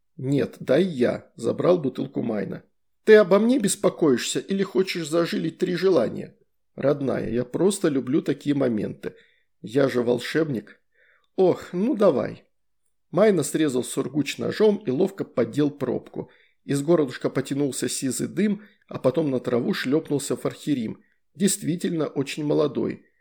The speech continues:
Лет этак двенадцати на вид. «Да, Майна, тебе стоило беспокоиться»,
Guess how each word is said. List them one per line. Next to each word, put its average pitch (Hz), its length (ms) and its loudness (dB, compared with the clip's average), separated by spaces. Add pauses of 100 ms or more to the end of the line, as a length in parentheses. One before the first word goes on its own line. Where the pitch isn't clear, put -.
(160)
Лет 170 400 2
этак 147 280 -2
двенадцати 143 640 -2
на 135 140 -2
вид. - 280 -8 (640)
«Да, 190 320 6
Майна, 175 380 4
тебе 175 260 0
стоило 180 380 2
беспокоиться», 139 1000 -2